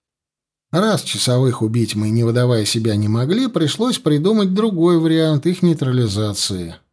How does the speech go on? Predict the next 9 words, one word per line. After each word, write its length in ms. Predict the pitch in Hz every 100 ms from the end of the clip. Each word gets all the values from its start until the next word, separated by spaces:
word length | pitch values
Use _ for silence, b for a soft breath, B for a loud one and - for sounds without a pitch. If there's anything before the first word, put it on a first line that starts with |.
| _ _ _ _ _ _
Ликвел 500 | 95 113 123 113 117
быстро 420 | 107 127 123 113
сплел 400 | 110 - 123 131
нам 260 | 117 127 107
полтора 420 | 110 107 123 123
десятка 480 | 110 113 127 113 113
намордников 680 | 123 185 220 143 104 85 139
из 140 | 151
паутины. 720 | - 202 185 156 110 76 60